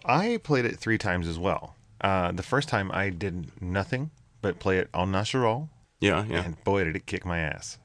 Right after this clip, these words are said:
Speaker 2: Right, right. <laughs>
Speaker 1: Um, so then I checked online and I found some really good Game Genie codes.
Speaker 2: Oh, okay.
Speaker 1: And I would really recommend this to everyone. In fact, I'm sure I will again later in the review portion.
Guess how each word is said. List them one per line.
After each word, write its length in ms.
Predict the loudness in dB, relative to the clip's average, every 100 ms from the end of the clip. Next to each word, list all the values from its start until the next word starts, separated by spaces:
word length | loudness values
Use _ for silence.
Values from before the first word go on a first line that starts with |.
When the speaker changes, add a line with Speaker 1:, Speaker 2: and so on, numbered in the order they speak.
| -14 0
Speaker 2:
Right, 300 | 2 2 2
right. 340 | 2 2 -2 4 4
<laughs> 640 | 8 6 6 0 0 -4
Speaker 1:
Um, 520 | 4 6 6 6 2 0 -6 -14
so 220 | 2 4
then 280 | 6 6 6
I 100 | 4
checked 320 | 2 0 0
online 520 | 2 2 2 2 -4 -4
and 240 | -2 0
I 100 | 0
found 360 | 0 0 0 -2
some 300 | -2 -2 -4 -8
really 400 | -4 0 2 2
good 500 | 2 0 0 -6 -10 -4
Game 240 | 2 4 4
Genie 280 | 2 -2
codes. 500 | -4 -6 -8 -12 -18 -18 -20 -20 0
Speaker 2:
Oh, 260 | 4 6 6
okay. 260 | 2 -2 -2
Speaker 1:
And 220 | 2 2 4
I 120 | 4
would 240 | 4 0 -4
really 540 | -4 0 4 6 4 2
recommend 520 | 0 0 -2 -2 -2
this 320 | -2 -4 -4
to 120 | -2
everyone. 480 | 0 0 -2 -4 -4
In 80 | -8
fact, 240 | -6 -6
I'm 100 | -6
sure 200 | -6 -4
I 40 | -4
will 180 | -2 -4
again 300 | -4 -4 -2
later 460 | 0 0 -2 -4 -8
in 140 | -10
the 80 | -8
review 340 | -8 -6 -4 -4
portion. 440 | -4 -8 -10 -12